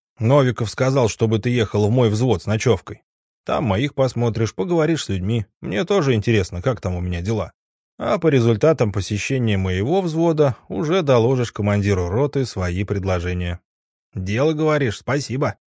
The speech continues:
Поехали. Надо дождаться доклада старшины". Сидели молча. В назначенное время старшина, санинструктор и солдат прибыли на доклад. Солдат стоял в очень старой, застиранной, чистой форме,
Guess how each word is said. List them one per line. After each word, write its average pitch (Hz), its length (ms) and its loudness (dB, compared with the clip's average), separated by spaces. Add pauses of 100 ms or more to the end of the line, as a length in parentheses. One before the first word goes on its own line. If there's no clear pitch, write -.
(360)
Поехали. - 560 -2 (680)
Надо 127 320 -2
дождаться 143 540 0
доклада 120 420 -2
старшины". 117 560 -2 (560)
Сидели 135 580 -4
молча. 92 540 -2 (460)
В 110 100 0
назначенное 156 600 2
время 123 280 4
старшина, 104 680 0
санинструктор 107 840 -2
и 95 180 -8
солдат 98 540 -4
прибыли 120 380 0
на 101 140 2
доклад. 90 460 -4 (680)
Солдат 165 360 -2
стоял 147 400 2
в 107 80 2
очень 104 320 -2
старой, 143 420 2
застиранной, 139 720 0
чистой 101 460 -4
форме, 143 520 -2